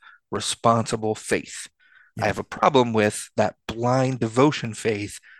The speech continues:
Speaker 1: where you then start dictating to other people what they can and can't do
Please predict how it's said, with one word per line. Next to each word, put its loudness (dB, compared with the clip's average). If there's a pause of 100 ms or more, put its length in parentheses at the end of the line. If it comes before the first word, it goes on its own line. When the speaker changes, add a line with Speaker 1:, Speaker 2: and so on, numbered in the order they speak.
(100)
Speaker 1:
where 2
you 0
then 2
start 0
dictating 0
to -8
other 2
people -6
what -6
they 2
can -4
and -8
can't -8
do -4